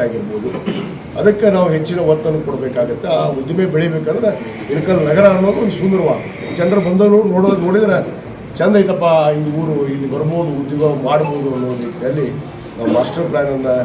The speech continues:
ವಿಚಾರವನ್ನು ನಾನು ಮಾಡಿದ್ದೀನಿ. ಖಂಡಿತವಾಗಿ ನಾನು ಏನು ಮಾಧ್ಯಮದ ಮುಖಾಂತರ ನಾನು ಇಳಕಲ್ ನಗರದ ಎಲ್ಲ ಜನತೆಗೆ ವಿನಂತಿ ಮಾಡ್ಕೊತೀನಿ, ಈ ಒಂದು ಅವಕಾಶವನ್ನು ತಾವು ಉಪಯೋಗ ಮಾಡ್ಕೊಳ್ಳಿ. ಸರ್ಕಾರ ಮಾಡೋದಕ್ಕೆ ನಾವು ಸಿದ್ಧ ಇದ್ದೀವಿ, ಆದ್ರೆ ಜನರು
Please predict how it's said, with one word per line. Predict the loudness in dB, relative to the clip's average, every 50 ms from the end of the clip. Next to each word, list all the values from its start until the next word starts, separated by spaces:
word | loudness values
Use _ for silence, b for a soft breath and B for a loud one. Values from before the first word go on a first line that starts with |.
| -4 -6 -10 -8 -8
ವಿಚಾರವನ್ನು | -4 2 4 4 4 4 2 -2 -4 -2 -2
ನಾನು | -2 -2 -2 -4 -4
ಮಾಡಿದ್ದೀನಿ. | -4 -4 -4 -4 -4 -4 -4 -6 -8 -12 -12 -14 -14 -14 -14 -12 -10 -8
ಖಂಡಿತವಾಗಿ | -4 -2 -2 -2 0 0 0 0 0 0 -2
ನಾನು | -2 0 0 -2
ಏನು | -2 -4 -6 -6 -6 -2 0 0
ಮಾಧ್ಯಮದ | 0 0 0 0 0 0 -2 -2 -4
ಮುಖಾಂತರ | -4 -4 -4 -4 -4 -4 -6 -4 -4
ನಾನು | -2 -2 -4
ಇಳಕಲ್ | -4 -4 -4 -4 -2 -2 -2
ನಗರದ | -2 -2 -2 -2 0 0 0 -2 -2 -6 -10 -10 -8 -8 -8 -6 -4 0 2
ಎಲ್ಲ | 4 4 4 2
ಜನತೆಗೆ | 0 -2 -4 -4 -4 -4 -4 -2
ವಿನಂತಿ | -2 0 0 0 0 0 0
ಮಾಡ್ಕೊತೀನಿ, | 0 -2 -4 -6 -8 -10 -10 -14 -14 -16 -16 -18 -16 -14 -12 -12 -10 -10 -10 -10 -10 -12 -8 -4 0 2
ಈ | 4 4 4
ಒಂದು | 4 4 2 2 2 2 2 0 0 -2
ಅವಕಾಶವನ್ನು | 0 0 2 0 0 0 0 -2 -2 -2 -2 0 2 2
ತಾವು | 2 2 0 -4 -2
ಉಪಯೋಗ | 2 4 4 4 2 0
ಮಾಡ್ಕೊಳ್ಳಿ. | -4 -6 -8 -10 -12 -12 -12 -14 -16 -16 -16 -16 -16 -16 -16 -14 -12 -10 -8 -6 -4
ಸರ್ಕಾರ | -4 -4 0 2 4 4 4 4 2
ಮಾಡೋದಕ್ಕೆ | 2 0 0 0 0 0 -2
ನಾವು | -2 -2
ಸಿದ್ಧ | -2 -4 -4 -4 -6 -6
ಇದ್ದೀವಿ, | -6 -8 -10 -10 -10 -10 -10 -10 -10 -8 -4 -2
ಆದ್ರೆ | 0 0 2 2 2 2 0 0 0
ಜನರು | 0 2 2 2